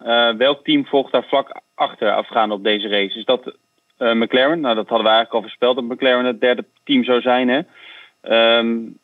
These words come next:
ben je daar nog steeds, die, eh, heb je die mening nog steeds? Of denk je dat het een heel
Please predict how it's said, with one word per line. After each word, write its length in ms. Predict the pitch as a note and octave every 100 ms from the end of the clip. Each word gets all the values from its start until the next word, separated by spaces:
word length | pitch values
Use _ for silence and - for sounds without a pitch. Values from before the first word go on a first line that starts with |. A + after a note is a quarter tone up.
| _ - _ _ _ _ _ _
ben 200 | - B2+
je 60 | B2+
daar 140 | B2
nog 120 | B2
steeds, 320 | - C3+ C#3 -
die, 220 | C#3 B2
eh, 180 | B2 A#2
heb 120 | B2
je 60 |
die 180 | B2+ A#2+
mening 300 | A#2+ C3 C3
nog 100 | B2+
steeds? 300 | - D3 D#3+
Of 80 | B2
denk 160 | C3 B2+
je 60 |
dat 120 | B2+
het 140 | A#2 A2+
een 60 | A#2+
heel 360 | B2+ B2+ A#2